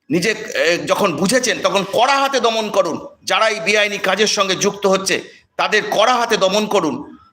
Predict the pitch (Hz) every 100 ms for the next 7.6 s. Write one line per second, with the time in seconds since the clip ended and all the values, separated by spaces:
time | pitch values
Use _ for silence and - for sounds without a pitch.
0 | _ - 175 180 180 214 240 - 220 196
1 | - 220 247 226 214 208 190 180 190 147
2 | - - - _ 117 233 262 262 247 196
3 | 233 262 285 254 240 220 196 180 120 -
4 | - _ _ _ _ - 208 240 240 269
5 | 269 262 233 214 208 202 196 185 156 -
6 | - - - - 247 254 247 233 226 254
7 | 262 247 - 214 190